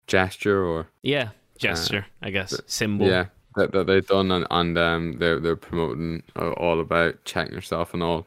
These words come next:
Speaker 1: But yeah,
Speaker 2: Mm.
Speaker 1: uh, I was surprised it was actually allowed to be done, 'cause it was, I think, I'm pretty sure it was on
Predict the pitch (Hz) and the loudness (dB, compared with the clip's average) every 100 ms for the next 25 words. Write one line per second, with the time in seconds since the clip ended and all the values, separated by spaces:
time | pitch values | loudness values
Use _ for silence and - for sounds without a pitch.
0 | _ 82 78 85 98 98 95 - 101 101 | _ -4 0 0 0 -2 0 4 4 4
1 | - 123 135 113 101 98 92 - 92 85 | 6 10 12 10 8 8 8 4 2 6
2 | 90 92 - 87 87 90 104 95 - 90 | 6 4 0 -2 0 0 0 -4 -4 -6
3 | 87 92 - 101 95 92 107 104 98 87 | -6 -8 -2 -2 0 0 0 2 0 0
4 | 95 - 92 90 87 - | -4 0 2 2 0 -6